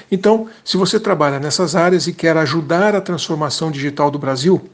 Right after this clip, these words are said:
entra no site brasil lab, com Z e dois L's, org ponto B R, e apresenta lá a sua ideia.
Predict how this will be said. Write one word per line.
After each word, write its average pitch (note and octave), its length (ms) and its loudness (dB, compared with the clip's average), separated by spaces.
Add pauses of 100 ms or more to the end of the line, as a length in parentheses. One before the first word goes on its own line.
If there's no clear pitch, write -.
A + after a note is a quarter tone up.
(160)
entra F#3+ 380 4
no F3+ 100 6
site D#3+ 480 -2
brasil D#3+ 560 2
lab, F3 540 2 (180)
com C#3 300 -6
Z G3 500 4 (200)
e D#3 80 -4
dois D3 420 0
L's, D#3 580 -2 (180)
org F#3 520 2 (280)
ponto E3 380 -2
B D#3+ 160 -4
R, C#3+ 300 0 (400)
e E3 100 0
apresenta E3+ 580 2
lá C#3+ 300 -2 (180)
a D3 100 -8
sua D#3+ 240 0
ideia. C3+ 340 -4